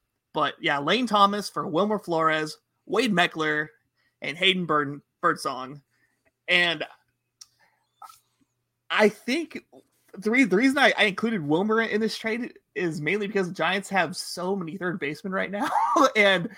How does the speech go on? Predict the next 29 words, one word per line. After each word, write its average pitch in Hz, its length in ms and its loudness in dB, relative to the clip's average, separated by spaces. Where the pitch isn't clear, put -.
Wi-, 180 240 2
and 185 140 2
Wilmer 202 380 2
probably 185 380 -2
has 165 360 0
the, 151 140 -2
the 165 80 -6
most 175 220 -2
value 165 560 -2
of, 147 200 -4
of 147 220 -6
all 160 140 2
of 180 60 -4
them. 202 460 0
And 160 300 -2
I 185 120 2
think 190 180 -2
Brooks 190 200 4
made 185 120 0
the 156 60 -4
point, 156 340 -2
you 185 80 0
know, 185 80 2
the 165 120 0
Nats 170 260 0
are - 40 -20
probably 170 180 4
looking 165 220 -4
to 156 40 -2